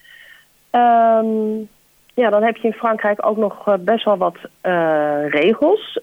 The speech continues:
waar je, waar je rekening mee moet houden. Eh, je mag net zoals Nederland, eh, in Nederland niet, eh, appen of bellen, eh, als je in de auto zit achter het stuur.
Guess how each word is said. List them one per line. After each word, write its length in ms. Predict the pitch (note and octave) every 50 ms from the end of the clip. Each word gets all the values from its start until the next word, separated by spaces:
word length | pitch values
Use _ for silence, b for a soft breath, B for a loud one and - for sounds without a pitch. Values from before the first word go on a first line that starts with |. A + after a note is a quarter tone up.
| - A#3+
waar 200 | B3+ C4 C4 C4
je, 420 | B3+ B3+ B3 A#3+ A#3+ A#3+ A#3 A3 G#3+
waar 180 | A#3 A#3 A#3
je 180 | A#3 A#3 A3+ A3+
rekening 420 | A3 A#3 A3+ A3+ A#3 G#3+ A3 G#3+
mee 120 | G#3 G#3 G#3
moet 120 | G#3+ G3+
houden. 400 | - G3+ G#3 G#3 G#3 G#3+ B3 E4 B B B B B B B B B
Eh, 180 | - F#3+ G3+ G3
je 120 | G3+ G#3
mag 180 | G#3 A3 G#3+ G#3
net 180 | A3+ A3+ A3+
zoals 200 | - - F#3+ F#3
Nederland, 540 | G3 G3+ G3+ G3 G3+ F#3+ F#3 F3+ F3 F3 E3+ - -
eh, 200 | F#3+ F3+ - -
in 120 | - F#3
Nederland 380 | F#3+ F#3 F#3 F#3 F3+ F3 E3 E3+
niet, 240 | G3 A3 A3 A3 -
eh, 220 | - F#3+ F3+ F3 -
appen 320 | - - G3+ G3 _ - F#3
of 120 | - -
bellen, 460 | - E3+ G3+ G#3 G3 F3 D#3 D#3 D#3 - _ _ _
eh, 100 | E3 E3 D3+ - - -
als 140 | - F#3+ -
je 60 | -
in 60 | E3+ E3
de 60 | -
auto 260 | - G3 A3+ - C4
zit 360 | - - D4 D#4 D4+ _ -
achter 240 | - B3+ B3 - -
het 140 | B3 A#3+ -
stuur. 380 | - - C4+ C4+ C#4+ E4 G#4